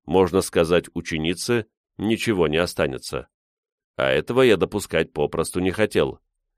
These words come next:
хотя и не был обязан помогать в этой ситуации, ведь она вообще представительница другого рода, который и должен заботиться о ее состоянии. Конечно, хорошо бы провести полноценный ритуал,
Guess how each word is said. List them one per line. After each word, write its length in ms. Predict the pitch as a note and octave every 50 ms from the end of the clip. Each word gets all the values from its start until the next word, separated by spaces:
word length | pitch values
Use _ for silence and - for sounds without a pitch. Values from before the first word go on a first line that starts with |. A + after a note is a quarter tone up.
| _ _
хотя 340 | _ - D#2 E2 - G2 F#2+
и 100 | F2+ F2
не 180 | E2+ F2+ - A2+
был 180 | A2 G#2+ G2+
обязан 420 | F2+ D#2+ D2 E2 F2 E2+ F#2+ F#2+ F2+
помогать 480 | - D#2+ D2 D2 D#2+ D#2+ F2 E2 -
в 40 | D#2
этой 200 | D#2 D#2 - D#2+
ситуации, 800 | - - D2+ - F#2+ F2+ D#2 - - - - C#2 B1+ B1 - - _ _ _ _ _ _ _ _ _ _
ведь 200 | - - D#2+ -
она 180 | F#2+ F2+ F#2 F2+
вообще 320 | F2+ F2+ F2 - - C3+
представительница 880 | - - E2+ E2 - - F2+ E2+ F#2+ F#2+ - F#2+ E2+ F2 F2 - - F2
другого 460 | D#2 E2 F#2+ G2 F#2 F#2 D#2+ D#2 D#2+
рода, 340 | F2 F#2 E2+ C#2 C#2+ C#2 - _ _ _ _ _ _ _
который 420 | - F2 F2 - G#2 G2 G2 F#2+
и 140 | D#2+ - E2+
должен 580 | D#2 C#2+ E2+ G2+ A2+ G#2+ A#2 B2+ B2+ A#2+ B2 _ _ _
заботиться 720 | E2+ E2+ G2+ A#2+ G#2+ E2+ E2 D2+ - F2+ E2 - - F#2
о 140 | - - D2+
ее 240 | E2 D#2 C#2+ C#2+ C2+
состоянии. 840 | - - D#2+ - - F2+ E2+ E2+ D#2 C#2 C2 C2 A#1+ B1 A#1 - - _ _ _ _ _ _ _ _ _ _ _ _ _ _ _ _ _ _ _ _ _ _ -
Конечно, 460 | - D2+ F#2+ A#2 A#2+ A2 - A2+ G#2+
хорошо 400 | - G#2+ G#2 G#2+ G2+ - A2+ G#2+
бы 100 | G#2 G#2
провести 480 | E2 G2 F#2+ F#2 G2 F#2 - - G2+
полноценный 760 | F2+ - F2+ F2+ F2 F2 F2+ F2 - - F#2 D#2+ D2+ C#2+ C#2+
ритуал, 540 | C#2+ D2 D2 - D#2+ F2 G2+ G#2+ A2 G#2 F#2